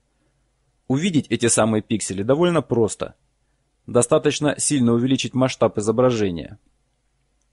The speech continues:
Как видите, по мере увеличения становится всё отчётливее видна структура картинки.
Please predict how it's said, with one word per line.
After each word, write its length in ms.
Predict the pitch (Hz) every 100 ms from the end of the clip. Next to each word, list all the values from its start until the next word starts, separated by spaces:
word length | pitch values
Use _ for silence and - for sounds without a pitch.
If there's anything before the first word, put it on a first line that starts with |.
| _ _ -
Как 240 | 107 -
видите, 460 | 170 139 - - - _ _
по 120 | - 120
мере 260 | 123 113
увеличения 600 | 110 117 131 - 185 139
становится 680 | - 110 143 151 - 131 -
всё 240 | - 120
отчётливее 540 | 113 - 143 135 117 107
видна 360 | 117 135 165 -
структура 560 | - 127 - 107 107
картинки. 680 | 98 131 - 123 98 92 90